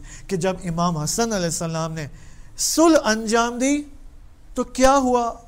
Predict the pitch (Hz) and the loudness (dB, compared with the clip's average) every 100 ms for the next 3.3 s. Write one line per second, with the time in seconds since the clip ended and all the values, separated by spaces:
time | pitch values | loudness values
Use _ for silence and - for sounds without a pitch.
0 | - - 226 247 254 226 214 269 269 233 | -18 -8 -4 0 0 2 2 2 0 -4
1 | 226 - - - - 214 226 208 208 214 | -8 -16 -20 -12 -4 0 0 0 -2 -2
2 | 208 190 - 214 202 - 214 196 190 196 | -2 -2 -2 -2 -2 -2 -2 -2 -2 -2
3 | 196 196 | -2 -4